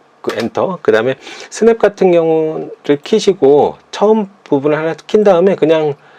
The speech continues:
거기 모양대로, 요게 한 칸 한 칸이 십이니까, 어, 그 이렇게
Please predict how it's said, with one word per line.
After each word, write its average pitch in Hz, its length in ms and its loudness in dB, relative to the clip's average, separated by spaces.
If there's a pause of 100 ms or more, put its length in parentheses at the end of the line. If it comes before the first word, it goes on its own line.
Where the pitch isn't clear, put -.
(240)
거기 135 280 0
모양대로, 127 720 2
요게 98 240 0
한 180 180 -6
칸 196 180 0
한 175 100 -2
칸이 139 240 -2
십이니까, 165 800 -2 (1800)
어, 107 640 -10
그 151 160 -2
이렇게 127 520 -2